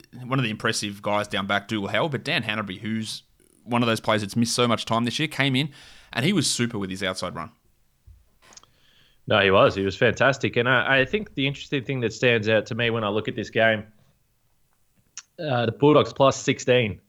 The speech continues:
Speaker 2: in inside fifty. So they had opportunities. And again, the Saints probably just looked a little bit more dangerous, didn't they? A-, and they
Speaker 1: That
Speaker 2: had
Speaker 1: was
Speaker 2: more
Speaker 1: it.
Speaker 2: space.
Speaker 1: Yeah.
Speaker 2: They were able to have room to move. And we've spoke about this with Saint Kilda all season long. And we've also spoke about it with the Bulldogs with, you know, Mitch Wallace.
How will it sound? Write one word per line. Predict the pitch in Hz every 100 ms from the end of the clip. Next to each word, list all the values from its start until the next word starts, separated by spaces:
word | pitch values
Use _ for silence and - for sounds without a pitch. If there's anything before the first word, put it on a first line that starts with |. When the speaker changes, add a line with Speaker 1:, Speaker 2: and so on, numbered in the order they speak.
| _ _ _ 107
Speaker 2:
in |
inside | 117 113 113 98
fifty. | 131 127 117
So | - 123
they | 120
had | 202
opportunities. | 147 - - 135 127 110 117
And |
again, | 110 143 143 110 - - _ _ -
the | 110
Saints | 170 233
probably | - 170 135
just | 123 -
looked | 131 127 - - -
a | 117
little | 131
bit | 127 120
more | 117
dangerous, | 104 113 127 135 - 110 -
didn't | 123
they? | 87 - -
A-, | 117
and | 117 123
they | 123
Speaker 1:
That | 113
Speaker 2:
had | 131
Speaker 1:
was | 123
Speaker 2:
more | 113
Speaker 1:
it. |
Speaker 2:
space. | - 135 131 123
Speaker 1:
Yeah. | 92 - _ _ _
Speaker 2:
They | 117
were | 110
able | 113 104
to | 101 101 113 104
have | 123 110
room | 123 123
to | 120
move. | 127 131
And | 151
we've | 190
spoke | - 139 120
about | 110 95
this | 98 -
with | 98
Saint | 117 98
Kilda | 113 98
all | 95 104
season | - 107 95 95
long. | 110 110
And | 113
we've | 117
also | 165 220 131
spoke | 110 - 110
about | 110 101 101
it | 101 - _ _
with | 127 123
the |
Bulldogs | 110 127 131 120 110 120
with, | 110 104 - _ _ _ _ -
you | 120
know, |
Mitch | 127 139
Wallace. | 139 151 185 -